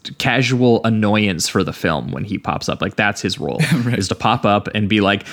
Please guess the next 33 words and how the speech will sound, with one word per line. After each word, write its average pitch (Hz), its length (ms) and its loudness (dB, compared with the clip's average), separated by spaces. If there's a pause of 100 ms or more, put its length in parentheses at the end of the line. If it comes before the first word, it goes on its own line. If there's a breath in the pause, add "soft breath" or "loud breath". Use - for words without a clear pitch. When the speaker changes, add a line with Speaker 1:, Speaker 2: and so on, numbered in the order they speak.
(160 loud breath)
Speaker 1:
"Yeah, 180 240 4
this 170 160 -2
guy's 160 500 2
machine 131 720 2
sounds 120 340 2
like 104 160 0
bullshit. 120 680 4
Uh, 98 420 4
tell 131 280 2
him 120 80 4
I 117 60 4
have 113 180 0
an 110 80 2
assistant 110 480 0
that's 101 160 -2
out-, 107 300 0
outlived 113 460 2
her 113 100 2
usefulness 113 680 0
if 107 80 -2
he 110 140 4
wants 107 260 0
to 120 80 0
make, 98 300 0
like, 104 240 0
them 120 220 2
disappear 113 520 2
for 110 240 2
me." 107 260 2 (500 loud breath)
Um, 101 720 2 (380 loud breath)
and 113 520 2
he 123 220 4
also, 117 640 4